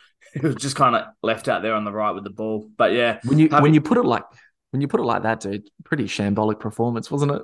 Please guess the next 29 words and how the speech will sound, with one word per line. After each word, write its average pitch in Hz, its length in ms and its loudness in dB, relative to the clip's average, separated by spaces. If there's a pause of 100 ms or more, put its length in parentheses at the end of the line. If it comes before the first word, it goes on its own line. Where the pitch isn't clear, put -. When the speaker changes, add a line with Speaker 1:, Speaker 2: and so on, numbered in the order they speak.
(120)
Speaker 2:
<laughs> - 140 -18
Speaker 1:
It 185 100 0
was 143 240 2
pretty 110 200 -6
shambolic. 104 600 -6
I, 98 140 -8 (180)
I 110 60 -2
feel 151 180 2
like 143 220 4
sometimes 123 500 0
we, 107 460 -2 (760)
we 107 120 -4
go 131 180 4
pretty 131 300 -2
hard 120 340 6
on 117 100 -2
the 104 80 -4
night 104 280 0
and 110 80 -8
we 107 80 -6
think, 104 280 -12
"Wow, 104 260 -2
that 104 160 -2
was, 123 320 -8
that 120 140 0
was 113 180 -4
honestly 107 500 -4
absolutely 98 440 -4
shocking." 98 720 -6